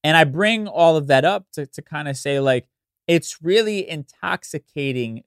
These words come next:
to live a life where you, quote unquote, are somebody, where you're choosing to try and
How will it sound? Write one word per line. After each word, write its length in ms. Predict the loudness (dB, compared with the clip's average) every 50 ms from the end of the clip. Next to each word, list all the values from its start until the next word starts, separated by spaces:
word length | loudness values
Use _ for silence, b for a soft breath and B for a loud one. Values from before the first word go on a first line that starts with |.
| _ _ -14 -6 -2
to 400 | 0 0 2 2 2 0 -2 _ _ _ _ _ -2
live 300 | 2 6 8 8 8 8
a 60 | 6
life 320 | 6 6 6 6 4 2 0 0
where 200 | 2 2 4 2
you, 460 | 2 2 0 0 0 0 -2 -6 _ _ _ 0
quote 160 | 2 2 2
unquote, 480 | 2 -2 -4 0 2 2 2 2 0 _ _ _ _ _ _ _ _ 4
are 300 | 6 8 8 8 8 6
somebody, 460 | 4 0 -2 0 4 4 4 4 4
where 140 | 2 0 0
you're 120 | 0 0 -2
choosing 500 | -2 0 4 4 6 6 4 2 -2 -4
to 100 | -6 -8
try 300 | -2 2 4 4 6 6
and 200 | 4 2 0